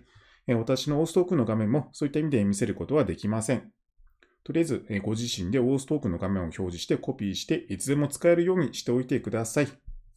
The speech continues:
オーストークンの取得さえできれば、あとはGoogleコラボラトリー上で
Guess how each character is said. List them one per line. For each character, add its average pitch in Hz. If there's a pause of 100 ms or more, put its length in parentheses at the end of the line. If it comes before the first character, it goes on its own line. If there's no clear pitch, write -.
(440)
オ 139
ー -
ス 160
ト 196
ー 196
ク 185
ン 135
の 110
取 104
得 147
さ 170
え 147
で 113
き -
れ 139
ば、 139 (140)
あ 175
と 180
は 131
Google 131
コ -
ラ 131
ボ 143
ラ 139
ト 139
リ 135
ー 131
上 135
で 165